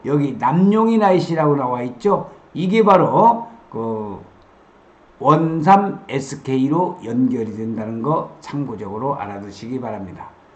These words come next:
그래서 오늘 국도 및 지방도 확장에 있어서 국도 사십오 선 확장,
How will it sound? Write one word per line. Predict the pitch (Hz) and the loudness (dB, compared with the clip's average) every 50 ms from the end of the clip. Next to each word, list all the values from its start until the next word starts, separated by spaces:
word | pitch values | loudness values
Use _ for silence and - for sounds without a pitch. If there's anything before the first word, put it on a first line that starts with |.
| _ _ _ _ - _ _ _ _ | _ _ _ _ -20 _ _ _ _
그래서 | _ 170 196 196 196 165 | _ 0 2 4 6 6
오늘 | - 185 202 196 165 170 185 180 - | 6 6 6 4 4 4 2 0 -2
국도 | - 196 196 196 - - 220 214 208 208 | -4 -4 -4 -4 2 6 8 10 10 8
및 | 220 240 247 - - - | 6 4 2 0 -4 -8
지방도 | - - 165 151 190 196 202 214 220 196 220 220 190 | -10 -6 -2 4 6 6 6 6 4 6 6 6 8
확장에 | 185 190 185 - - 190 180 170 160 | 6 4 2 2 0 2 4 4 4
있어서 | 151 143 127 123 - - 185 160 - - - - - - - _ _ - | 4 2 2 -2 2 4 4 4 4 0 -6 -12 -18 -20 -20 _ _ -2
국도 | - 202 190 - - 220 220 220 | -2 0 0 0 6 8 8 8
사십오 | - 151 160 156 185 190 - - 196 175 147 139 151 185 202 214 220 | 8 6 4 4 4 4 4 0 -2 -2 0 2 4 6 6 6 6
선 | - 214 214 214 - | 6 6 4 4 2
확장, | - - 151 - - - - 160 95 90 - | -2 -4 -4 -6 -6 -2 -2 -2 -2 -2 -8